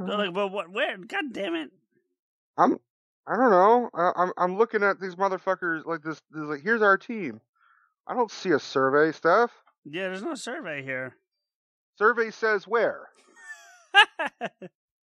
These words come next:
Speaker 2: Oh, take a five-minute survey to get your gamer motivation profile. That's underneath that video at the top.
Speaker 1: Oh, n-,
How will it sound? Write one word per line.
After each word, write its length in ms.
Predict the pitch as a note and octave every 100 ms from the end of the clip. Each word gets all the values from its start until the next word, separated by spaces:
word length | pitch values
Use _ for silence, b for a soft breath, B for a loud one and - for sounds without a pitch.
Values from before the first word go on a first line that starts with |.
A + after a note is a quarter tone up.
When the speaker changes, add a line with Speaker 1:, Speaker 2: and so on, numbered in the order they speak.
| _ _ _
Speaker 2:
Oh, 200 | B3 A3+
take 180 | E3 A#3
a 80 | A3+
five-minute 400 | - A3 G#3 G3+
survey 220 | - F#3+
to 80 | E3
get 160 | F3 F3+
your 100 | E3
gamer 380 | C3 E3+ F3
motivation 500 | D#3+ E3 D3+ D#3 -
profile. 640 | C3 D#3 D3+ B2 D2+ - - -
That's 260 | C#3 - -
underneath 320 | D3 D3 C#3
that 200 | C#3+ B2
video 400 | A2+ B2+ B2 A2+ G3+
at 80 | F#3+
the 120 | E3+
top. 200 | D#3 D3
Speaker 1:
Oh, 120 | C3+
n-, 880 | C#3 C3+ C3+ C#3 C#3 C3 B2 C#3 C#3